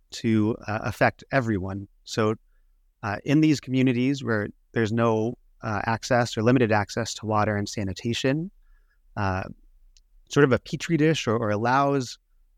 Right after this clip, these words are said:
creates an environment where there's, uh, a potential for the next superbug to emerge. And once that superbug emerges, it's really just a matter of time before it's on,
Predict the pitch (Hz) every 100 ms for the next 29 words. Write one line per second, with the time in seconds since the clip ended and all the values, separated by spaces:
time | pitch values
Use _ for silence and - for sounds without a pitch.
0 | _ - 151 - 127 104 107 120 139 143
1 | 151 - 120 113 110 104 - _ _ -
2 | 104 107 117 - - 139 127 147 147 120
3 | 117 104 - 139 135 120 123 113 113 104
4 | 104 110 151 _ _ _ _ _ _ -
5 | 110 120 - 156 - 156 151 - 143 135
6 | 123 117 117 104 131 147 117 104 104 107
7 | - 113 - 151 160 123 - 123 120 113
8 | 110 98 - 107 123 156 127 110 104 113
9 | 101 101